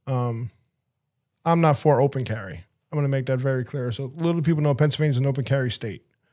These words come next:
right? So you can go to Bensalem and have your gun on your hip outside and walk around the store.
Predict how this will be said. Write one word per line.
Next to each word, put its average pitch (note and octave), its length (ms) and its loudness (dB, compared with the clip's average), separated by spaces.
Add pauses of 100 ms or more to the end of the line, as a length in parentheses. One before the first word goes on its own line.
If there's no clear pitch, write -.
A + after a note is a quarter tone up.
(240)
right? C#3 260 -4 (140)
So C3+ 240 -2
you D#3 140 -2
can E3+ 100 -2
go E3 80 4
to D3 80 4
Bensalem E3 500 2
and C3 100 -2
have D3 160 0
your C#3 120 -2
gun D3 180 0
on C#3+ 80 -2
your C#3 80 -2
hip D3+ 240 -2
outside D3 560 -4
and A#2+ 240 -12 (400)
walk C#3 220 -10
around D3 120 -2
the C3+ 60 -2
store. D3+ 540 -4